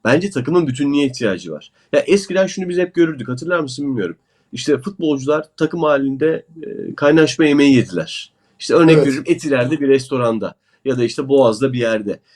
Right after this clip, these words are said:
Speaker 1: İşte futbolcular Nevzat Demir tesislerinde bilmem nereden gelen aşçıyla beraber işte mangal yapıldı. İşte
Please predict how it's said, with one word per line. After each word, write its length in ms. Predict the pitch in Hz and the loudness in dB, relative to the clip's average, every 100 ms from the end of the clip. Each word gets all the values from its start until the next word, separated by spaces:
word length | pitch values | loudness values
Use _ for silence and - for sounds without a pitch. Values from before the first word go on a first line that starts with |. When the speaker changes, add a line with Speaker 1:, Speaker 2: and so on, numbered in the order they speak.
| - | -16
Speaker 1:
İşte 160 | 123 139 | -10 -8
futbolcular 600 | 190 - 165 147 156 156 | -8 -4 -2 0 0 2
Nevzat 360 | 147 139 147 156 | 0 0 -2 -2
Demir 180 | 160 | -4
tesislerinde 640 | 160 139 135 - 143 147 143 | -4 -6 -6 -8 -6 -6 -6
bilmem 320 | 147 147 151 | -2 0 2
nereden 380 | 151 147 139 135 | 2 2 0 0
gelen 180 | 139 120 | -2 -4
aşçıyla 600 | 123 123 - 147 135 120 | -6 -8 -12 -6 -4 -2
beraber 340 | 123 117 131 | -2 -2 -4
işte 180 | 123 143 | -8 -6
mangal 440 | 131 123 127 131 | -4 -2 0 -2
yapıldı. 460 | 127 - 101 87 - _ _ - | -2 -6 -12 -14 -18 _ _ -16
İşte 180 | 131 | -12